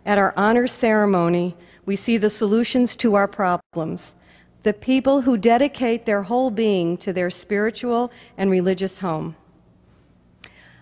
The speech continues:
I also learned that it often takes a long time, perhaps five years or more,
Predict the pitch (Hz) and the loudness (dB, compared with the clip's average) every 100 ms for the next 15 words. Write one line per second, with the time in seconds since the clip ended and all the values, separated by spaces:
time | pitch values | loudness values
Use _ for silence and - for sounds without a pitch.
0 | - 262 285 311 - 277 254 247 233 190 | 0 2 4 4 4 2 4 4 4 2
1 | 196 226 233 240 247 277 254 254 220 214 | 2 2 2 2 2 2 2 0 0 0
2 | 185 196 226 254 262 - 226 214 185 165 | 0 2 2 4 2 -2 -2 0 2 0
3 | 165 214 196 208 202 - 220 220 233 220 | -2 -2 -2 -2 -4 -4 0 2 2 2
4 | 226 196 170 175 175 170 156 147 | 2 2 -2 -2 -2 -2 -4 -6